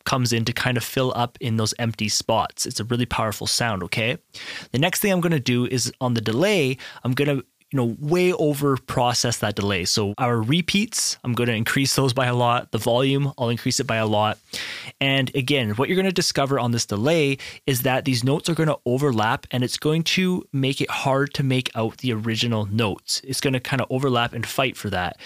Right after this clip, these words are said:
Again, you could be using, like, low cuts and high cuts to kind of clean that up. But again, the problem here is, uh, you are not able to reduce the volume of this delay, so the notes are still overlapping and getting in the way of the original signal.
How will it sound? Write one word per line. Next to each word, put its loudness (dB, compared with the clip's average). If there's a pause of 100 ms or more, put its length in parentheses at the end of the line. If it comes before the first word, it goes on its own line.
(180)
Again, 0
you 0
could -6
be -4
using, 0
like, -2
low 0
cuts -2
and -6
high 0
cuts -2
to -8
kind -4
of -4 (260)
clean 0
that 2
up. -2 (240)
But 0
again, 2
the 0
problem 0
here 0
is, -2 (840)
uh, 2
you 2 (400)
are 0
not 2
able 0
to -2
reduce 0
the -2
volume 0
of -2
this -4
delay, 0
so 0
the -2
notes 0
are -2
still -2
overlapping -2
and -4
getting 0
in -2
the 0
way 0
of -4
the -2
original -2
signal. -4